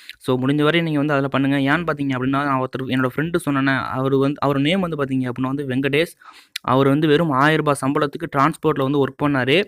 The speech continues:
ஐ டி ஐ தான் படிச்சிருக்காரு. அ அப்ரண்டிஸ் பண்ணி முடிச்சதுக்கப்புறம் வந்து பார்த்தீங்க அப்டின்னா வந்து, ஆறு வருஷம் கழிச்சு அவருக்கு வந்து ஜாப் கெடச்சிட்டு,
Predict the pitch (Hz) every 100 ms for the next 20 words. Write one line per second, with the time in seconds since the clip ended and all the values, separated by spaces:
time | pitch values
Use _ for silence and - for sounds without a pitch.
0 | - - - 143 156 160 156 151 143 143
1 | 135 123 156 220 - _ _ - 123 123
2 | 131 196 214 - 160 175 156 151 170 165
3 | 170 156 143 139 139 131 127 127 123 165
4 | 180 123 147 143 143 180 151 160 151 131
5 | 135 147 131 131 139 131 127 131